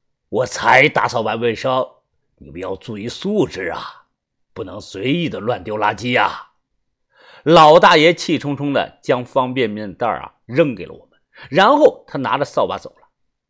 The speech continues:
我马上发现方便面袋儿中啊，多了张小纸条，而纸条上只写了一行小字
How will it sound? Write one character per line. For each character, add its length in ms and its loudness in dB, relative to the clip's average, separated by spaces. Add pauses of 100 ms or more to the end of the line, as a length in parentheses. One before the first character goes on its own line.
(320)
我 160 6
马 240 0
上 100 -2
发 160 -4
现 180 -12 (400)
方 360 4
便 160 6
面 240 2
袋 160 0
儿 160 4
中 200 -2
啊， 260 -4 (180)
多 200 -2
了 80 0
张 160 -4
小 160 -2
纸 140 -8
条， 380 -14 (340)
而 160 4
纸 260 -10
条 220 0
上 320 -2
只 140 -8
写 160 -10
了 80 -8
一 180 -4
行 220 -8
小 240 -16
字 200 -16